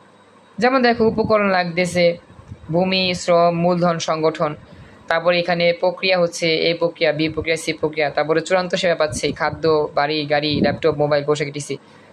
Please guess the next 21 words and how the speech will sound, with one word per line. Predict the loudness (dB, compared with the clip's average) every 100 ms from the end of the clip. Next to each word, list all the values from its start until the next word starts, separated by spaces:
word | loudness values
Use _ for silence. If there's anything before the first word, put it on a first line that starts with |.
| -6
এগুলো | 0 2
আমার | 2
উৎপাদন | 0 0 0 2
হয়েছে, | 0 0
এগুলো | 0 2
উপকরণ, | 2 2 2 2 0
এই | -4
উপকরণগুলো | -2 0 0 0 2
এভাবে | 2 2 2
প্রসেস | 0 -2 -2 0
হয়ে | 2
হয়ে | 2 2
এখানে | 0 0 -2
আসবে। | -4 -6 -8 -10 -14 -20 -20 -12 -2
এই | 0
মাঝখানে | 0 -2 -2 0
নিয়ন্ত্রণ | 0 2 2 2
থাকবে, | 0 -2 0
উৎপাদন | 0 0
ব্যবস্থাপনা | 0 0 0 0 0
থাকবে। | -2 -6 -8